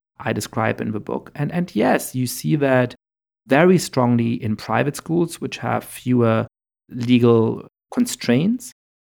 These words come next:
You see it increasingly even in public schools. So there's a public school in Evanston that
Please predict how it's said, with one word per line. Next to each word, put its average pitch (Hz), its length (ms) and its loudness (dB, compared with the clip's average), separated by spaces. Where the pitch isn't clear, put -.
You 165 120 0
see 226 180 0
it 202 80 0
increasingly 190 580 2
even 180 320 -2
in 160 140 0
public 151 360 -8
schools. 113 440 -8
So - 160 -6
there's 117 200 0
a 113 460 -6
public 131 280 -4
school 123 380 0
in 117 120 -4
Evanston 127 680 -2
that 113 180 -4